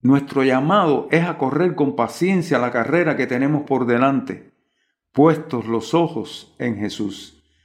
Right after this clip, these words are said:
Eso nos mantendrá alejados de la autosuficiencia,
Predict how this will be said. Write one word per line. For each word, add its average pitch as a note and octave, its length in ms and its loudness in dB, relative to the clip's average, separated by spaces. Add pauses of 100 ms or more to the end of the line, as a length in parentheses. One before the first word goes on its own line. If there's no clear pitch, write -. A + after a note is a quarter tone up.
(180)
Eso F#3+ 320 2
nos D#3 200 0
mantendrá C#3+ 600 2
alejados D#3 960 0
de D#3 80 2
la C#3+ 80 2
autosuficiencia, C3+ 1200 -2